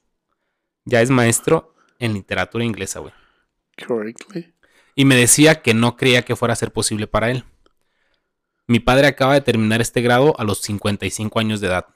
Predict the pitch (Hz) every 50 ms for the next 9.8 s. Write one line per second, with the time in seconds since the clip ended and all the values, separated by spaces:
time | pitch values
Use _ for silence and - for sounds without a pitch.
0 | _ _ _ _ - 104 101 98 98 98 95 92 92 90 - - 95 95 - -
1 | 113 107 104 104 101 101 98 95 98 107 107 104 98 92 90 87 92 _ - 101
2 | 95 95 90 87 - - - - _ - - - _ _ _ _ _ _ _ _
3 | _ _ _ _ _ _ _ _ _ _ - 110 110 117 - _ _ _ _ _
4 | _ _ _ _ _ _ _ _ _ _ _ _ _ _ _ 135 127 113 - -
5 | _ 110 104 101 95 92 - 101 - 104 - - 95 95 98 - - - 104 104
6 | 113 - - _ _ _ _ _ _ _ _ - 98 95 98 98 92 85 - -
7 | 95 110 - _ _ _ _ _ _ _ _ _ _ - - 127 123 110 - -
8 | - - - - - _ _ _ _ _ _ _ _ _ _ _ _ _ - 104
9 | - - 98 95 95 95 98 101 98 - - - - 101 - -